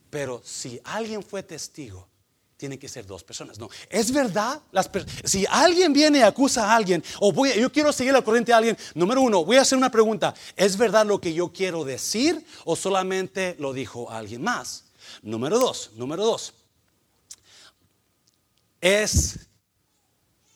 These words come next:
confidencial. Lo que yo voy a decir con mi amigo, mi amiga, la hermana, el hermano, alguien me lo dijo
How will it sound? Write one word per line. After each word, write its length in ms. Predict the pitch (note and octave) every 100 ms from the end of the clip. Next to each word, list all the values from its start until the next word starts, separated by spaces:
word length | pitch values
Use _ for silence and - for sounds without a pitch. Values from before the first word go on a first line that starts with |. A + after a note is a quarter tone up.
| _
confidencial. 840 | F3+ E3+ F#3 E3 E3+ - D#3 - _ _ _ _ _ _ _ _ _ _ - - _
Lo 160 | E3 D#3+
que 140 | E3+ C3+
yo 200 | F3 B3+
voy 260 | C#4 C#4+
a 120 | B3+ A3
decir 680 | G3 - - D#3+ C3+ A#2 -
con 240 | B2+ A2
mi 80 | A#2+
amigo, 500 | A#2 D#3+ F#3+ G3+ G#3+
mi 120 | C#3
amiga, 500 | A2+ D#3+ F3 G3+ F#3+ - -
la 100 | A2
hermana, 480 | G2+ A2+ D#3+ F3+ G#3
el 80 | C3+
hermano, 480 | A2+ C3+ F3 F#3 F3+ - - - - -
alguien 420 | G3 A#3+ B3 C4+
me 100 | A#3
lo 140 | F3+ E3
dijo 560 | G3+ - G#3+ G#3 G#3